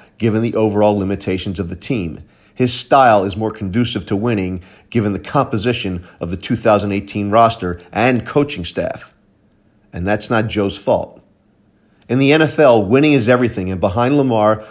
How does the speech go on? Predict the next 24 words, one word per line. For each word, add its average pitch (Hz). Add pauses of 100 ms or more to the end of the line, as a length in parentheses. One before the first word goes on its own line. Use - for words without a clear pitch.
(160)
the 101
Ravens 110
have 98
the 95
best 98
chance 107
to -
extend 98
their 98
season. 87 (540)
Sure, 104
there 110
will 127
come 143
a 143
day 98 (220)
when 101
a 98
team 131
stymies 123
the 127
Ravens' 120
rushing 110
attack 90